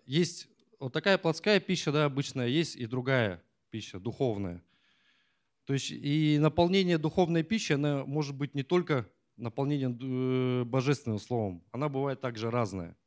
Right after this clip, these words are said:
Вы замечали, что вот в соцсетях человек может находиться очень долго, проводить время?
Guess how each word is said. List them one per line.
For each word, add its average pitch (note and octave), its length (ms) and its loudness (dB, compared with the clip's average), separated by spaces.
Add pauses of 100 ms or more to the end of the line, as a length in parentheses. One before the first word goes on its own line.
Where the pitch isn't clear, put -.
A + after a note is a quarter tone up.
(960)
Вы B2 100 -4
замечали, E3 460 6
что D3+ 240 0
вот C#3 120 -2
в - 60 -18
соцсетях D3+ 520 -4
человек D3 360 0
может C3+ 240 -2 (160)
находиться B2+ 460 -8
очень A2 260 -4
долго, G#2 260 -4
проводить G2+ 440 -6
время? G2 340 -4